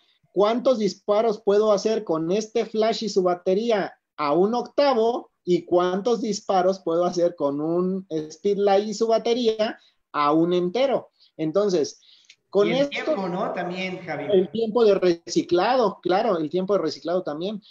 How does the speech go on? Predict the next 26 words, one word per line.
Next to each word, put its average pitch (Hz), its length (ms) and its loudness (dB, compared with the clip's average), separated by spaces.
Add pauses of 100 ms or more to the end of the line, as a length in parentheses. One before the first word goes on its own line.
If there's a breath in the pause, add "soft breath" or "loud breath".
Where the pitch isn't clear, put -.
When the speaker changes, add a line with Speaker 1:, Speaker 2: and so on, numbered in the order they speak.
(220 soft breath)
Speaker 1:
Entonces, 220 380 -2
por 214 140 0
ejemplo, 202 460 0
con 185 220 2
este, 254 840 0 (140)
con 175 220 0
este 247 340 -2
flash 196 800 0 (420 soft breath)
no 214 400 2
podemos 240 540 0
pensar 196 680 -2 (100)
en, 170 600 -4
en 151 840 -6
cantidades 175 760 0
de 165 160 2
luz 226 440 -2 (160)
superiores 196 1160 0
a 165 180 0
lo 170 160 2
que 170 100 -4
viene 190 260 -2
siendo 196 320 -2
un 196 200 0
octavo 175 580 -2
de 180 240 0
este. - 360 -10